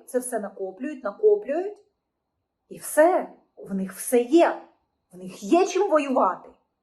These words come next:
І люди там розуміють, що там немає корупції. І там воюють всі, розумієте? Там воюють і чиновники, і прості люди воюють. Зовсім це кардинально відрізняється від того, як все в Україні відбувається.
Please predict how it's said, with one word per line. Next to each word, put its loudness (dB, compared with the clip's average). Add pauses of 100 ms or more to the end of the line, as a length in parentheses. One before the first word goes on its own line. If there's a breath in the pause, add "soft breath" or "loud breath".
(640)
І 4
люди 0
там 0
розуміють, -2
що -10
там 2
немає 2
корупції. -10
І -8
там 0
воюють 2
всі, -4
розумієте? -6
Там -4
воюють -6
і -16
чиновники, 0
і -10
прості 0
люди -2
воюють. -6 (880)
Зовсім 0
це 2
кардинально -2
відрізняється -8
від -20
того, 4
як -4
все -12
в -14
Україні -8
відбувається. -20